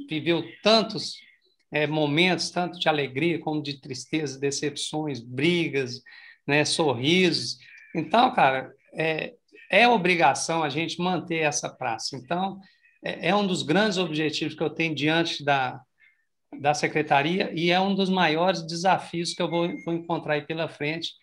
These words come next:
devido, logicamente, à grande dificuldade que a gente está passando no momento. Eu, eu digo isso aí financeiramente, a gente tem que correr atrás dos recursos, e não depende ali,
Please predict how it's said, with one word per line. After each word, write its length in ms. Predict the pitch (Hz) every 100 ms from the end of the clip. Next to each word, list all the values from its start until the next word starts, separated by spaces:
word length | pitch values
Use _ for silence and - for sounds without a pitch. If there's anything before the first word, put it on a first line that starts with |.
| _ -
devido, 440 | 180 151 160 160
logicamente, 720 | 143 147 - 143 139 151 151
à 40 | 143
grande 360 | 139 175 175
dificuldade 580 | - 160 147 131 135 139
que 80 | 160
a 40 |
gente 220 | 143 156
está 140 | 151 -
passando 460 | - 165 - 151
no 80 | 156
momento. 540 | 156 143 135 156 151 - _ - _ 320
Eu, 300 | 302 311 175
eu 60 |
digo 260 | 160 175 156
isso 220 | 165 -
aí 120 | 156
financeiramente, 920 | 151 165 156 147 151 131 127 156 156
a 60 | 139
gente 140 | 143
tem 140 | - 143
que 60 |
correr 200 | 147 135
atrás 340 | 139 - 151 147
dos 160 | 131
recursos, 560 | 127 131 - 156 165 - - - _
e 60 | 226
não 120 | 254
depende 520 | 233 180 180 180 143
ali, 420 | 131 156 139 135